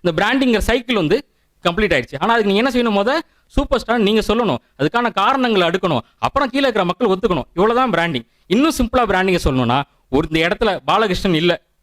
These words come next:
பாலகிருஷ்ணன் இல்லாதப்போ பாலகிருஷ்ணனை பத்தி இந்த கூட்டம் என்ன பேசுதோ அதுதான் நான் கிரியேட் பண்ணியிருக்க பிராண்டிங். இவ்வளவுதான் பிராண்டிங்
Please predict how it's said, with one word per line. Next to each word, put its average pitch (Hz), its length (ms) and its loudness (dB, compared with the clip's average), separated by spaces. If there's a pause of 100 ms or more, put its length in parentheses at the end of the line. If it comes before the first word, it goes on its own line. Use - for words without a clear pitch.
(640)
பாலகிருஷ்ணன் 190 460 2
இல்லாதப்போ 180 580 0
பாலகிருஷ்ணனை 180 500 0
பத்தி 151 220 -2
இந்த 165 300 -6
கூட்டம் 208 240 0
என்ன 160 220 2
பேசுதோ 131 360 -2 (240)
அதுதான் 151 300 0
நான் 180 280 0
கிரியேட் 185 240 0
பண்ணியிருக்க 127 260 -2
பிராண்டிங். 110 360 -2 (1900)
இவ்வளவுதான் 202 360 2
பிராண்டிங் 160 340 0